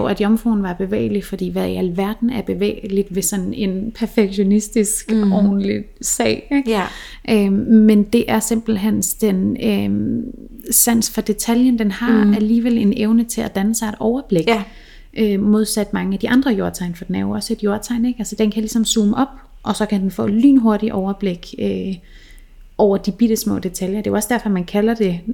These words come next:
Speaker 2: <laughs> lidt karikeret, men apotekertegnet, ikke?
Speaker 1: Jo.
Speaker 2: Der er sådan lidt Rain Man over det på en måde. Nej, men nu er det
Speaker 1: <laughs>
Speaker 2: sat
Speaker 1: Jamen,
Speaker 2: på
Speaker 1: jeg
Speaker 2: spidsen,
Speaker 1: forstår
Speaker 2: ikke?
Speaker 1: godt,
Speaker 2: Men
Speaker 1: hvad
Speaker 2: det er
Speaker 1: du
Speaker 2: virkelig,
Speaker 1: mener.
Speaker 2: altså,
Speaker 1: Jamen, det er jo det der med
Speaker 2: virkelig
Speaker 1: virkelig at
Speaker 2: helt
Speaker 1: kunne
Speaker 2: særligt.
Speaker 1: se, øh, altså en overordnet struktur i alle mulige små detaljer.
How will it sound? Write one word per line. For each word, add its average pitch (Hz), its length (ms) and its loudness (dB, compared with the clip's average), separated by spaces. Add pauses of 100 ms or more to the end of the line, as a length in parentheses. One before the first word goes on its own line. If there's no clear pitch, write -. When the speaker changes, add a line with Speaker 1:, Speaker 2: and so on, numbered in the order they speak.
(140)
Speaker 2:
<laughs> 175 320 -2
lidt 196 140 2
karikeret, 202 440 0
men 180 200 -2 (120)
apotekertegnet, 196 1000 -2
ikke? 311 240 -2
Speaker 1:
Jo. 277 100 -4 (320)
Speaker 2:
Der 214 60 0
er 226 80 4
sådan 294 180 0
lidt 294 160 -2
Rain 240 240 6
Man 202 280 4 (260)
over 220 160 2
det 214 160 6 (160)
på 240 60 6
en 214 140 8
måde. 208 260 2
Nej, 233 120 6
men 220 100 8
nu 233 320 6
er 262 40 10
det 262 100 6
Speaker 1:
<laughs> - 0 -
Speaker 2:
sat 359 80 6
Speaker 1:
Jamen, 277 140 4
Speaker 2:
på - 40 0
Speaker 1:
jeg 240 60 4
Speaker 2:
spidsen, 269 220 6
Speaker 1:
forstår 285 140 6
Speaker 2:
ikke? 302 100 10
Speaker 1:
godt, 277 100 8
Speaker 2:
Men 233 80 10
Speaker 1:
hvad 254 100 6
Speaker 2:
det 233 60 6
er 233 60 4
Speaker 1:
du 262 60 6
Speaker 2:
virkelig, 240 280 4
Speaker 1:
mener. 208 120 2
Speaker 2:
altså, 202 320 0 (260)
Speaker 1:
Jamen, 262 160 4
det 247 100 6
er 240 40 6
jo 269 120 4
det 277 80 0
der 349 60 6
med 285 80 6
Speaker 2:
virkelig 254 180 2
Speaker 1:
virkelig 285 280 2
at - 20 2
Speaker 2:
helt 214 100 -2
Speaker 1:
kunne 226 180 2
Speaker 2:
særligt. 226 480 2
Speaker 1:
se, - 500 4
øh, - 60 -4 (100)
altså 220 280 2
en 226 140 2
overordnet 226 460 2
struktur 240 440 0
i 233 140 -2 (100)
alle 247 200 4
mulige 233 320 2
små 220 240 0
detaljer. 196 500 0